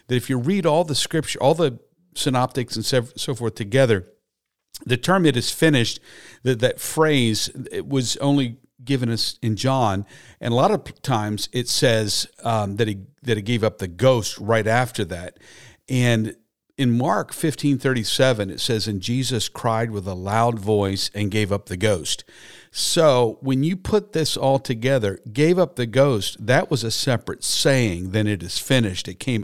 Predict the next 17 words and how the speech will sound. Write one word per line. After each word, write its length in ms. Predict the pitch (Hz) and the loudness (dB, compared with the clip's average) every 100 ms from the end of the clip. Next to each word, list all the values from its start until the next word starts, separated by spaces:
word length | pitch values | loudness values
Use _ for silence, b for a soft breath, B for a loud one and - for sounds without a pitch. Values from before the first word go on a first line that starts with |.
| - | -4
after 380 | 135 147 - 110 | -2 -2 -2 -6
"it 100 | 92 | -6
is 180 | 87 - | -8 -8
finished." 440 | 90 85 85 - B B B | -6 -8 -10 -16 B B B
"Gave 220 | - 135 | 0 2
up 100 | 120 101 | 2 0
the 100 | 107 | 2
ghost" 280 | 127 131 | 2 2
was, 160 | 98 98 | -4 -6
"Father, 340 | - 107 107 | 0 0 0
into 160 | 107 104 | -2 -2
thy 180 | 95 90 | -4 -6
hands 360 | 85 123 101 | -4 -2 -2
I 80 | 95 | -6
commend 340 | - 104 104 92 | -4 -2 0 -2
my 120 | 90 | -4
spirit." 600 | - - 147 113 85 | -6 0 4 4 2